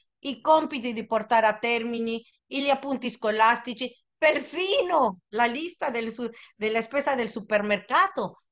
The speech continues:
Con questo dispositivo elettronico è diventato parte di noi, del nostro corpo, senza averci messo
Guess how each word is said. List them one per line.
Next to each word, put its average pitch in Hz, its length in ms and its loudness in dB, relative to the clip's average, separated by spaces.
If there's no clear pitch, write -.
Con 277 160 2
questo 339 300 -6
dispositivo 240 600 -6
elettronico 202 880 -4
è 285 120 -6
diventato 254 600 -6
parte 226 360 -2
di 208 140 -8
noi, 156 340 -8
del 254 220 -4
nostro 220 340 -4
corpo, 160 500 -10
senza 226 340 -2
averci 220 440 -2
messo 214 560 -4